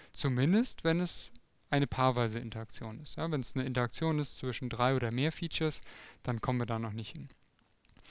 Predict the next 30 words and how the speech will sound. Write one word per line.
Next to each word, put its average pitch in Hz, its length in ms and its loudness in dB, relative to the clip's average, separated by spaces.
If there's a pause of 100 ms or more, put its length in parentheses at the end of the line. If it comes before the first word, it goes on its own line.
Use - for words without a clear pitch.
(1400)
Tatsächlich 160 360 6
ist 151 140 2
es 156 160 6
relativ 151 360 4
schwierig, 185 520 2
s-, 147 420 -4
solche 135 640 2
Mengen 139 340 4
zu 143 160 0
berechnen. 160 800 2
Dafür 131 260 4
gibt's 127 200 0
Algorithmen, 143 640 2
die 135 80 2
kann 127 120 -2
man 127 120 2
einfach 123 260 0
drauf 113 240 -2
loswerfen. 160 800 2
Das 135 220 0
reicht 131 180 2
sozusagen 127 580 -2
hier, 147 520 0
äh, 131 120 -6
für 127 200 -2
uns. 180 340 2
Wen 131 140 0
das 123 160 -2
mehr 131 160 -2
interessiert, 131 520 -2